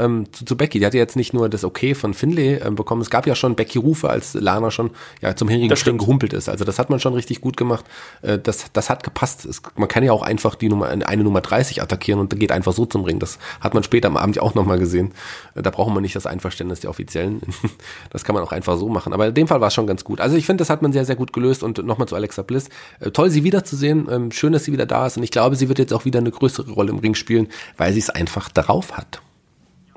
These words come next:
Speaker 2: Ja, ähm, das, äh, das denke ich auch. Äh, Bayley eliminiert übrigens sämtliche Wrestlerinnen mit einem R im Vornamen, also Ruby Riott und Rhea Ripley. Ist mir grad so
Speaker 1: Sämtliche,
Speaker 2: aufgefallen.
Speaker 1: ja.
Speaker 2: Ja.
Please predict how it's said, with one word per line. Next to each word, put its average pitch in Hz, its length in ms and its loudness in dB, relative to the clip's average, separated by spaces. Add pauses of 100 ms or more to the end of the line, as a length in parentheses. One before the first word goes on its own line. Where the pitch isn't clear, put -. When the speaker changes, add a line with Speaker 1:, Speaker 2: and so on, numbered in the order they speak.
(100)
Speaker 2:
Ja, 143 180 4 (420)
ähm, 123 300 -4 (100)
das, - 340 -4
äh, 131 160 -8
das 127 180 -10
denke 127 220 -6
ich 123 120 -12
auch. 147 220 0 (340)
Äh, 139 180 4
Bayley 175 440 2
eliminiert 156 500 -2
übrigens 143 520 -6 (360)
sämtliche 180 440 -2
Wrestlerinnen 147 360 0
mit 143 100 -6
einem 123 240 -2
R 165 260 2
im 190 100 -8
Vornamen, 196 540 -2
also 143 200 -4
Ruby 143 500 0
Riott 147 340 4
und 139 140 -8
Rhea 143 220 2
Ripley. 220 400 0 (400)
Ist - 100 -10
mir 147 80 -2
grad 131 120 0
so - 80 0
Speaker 1:
Sämtliche, 110 320 0
Speaker 2:
aufgefallen. 147 200 -6 (840)
Speaker 1:
ja. 101 40 -2
Speaker 2:
Ja. 117 140 0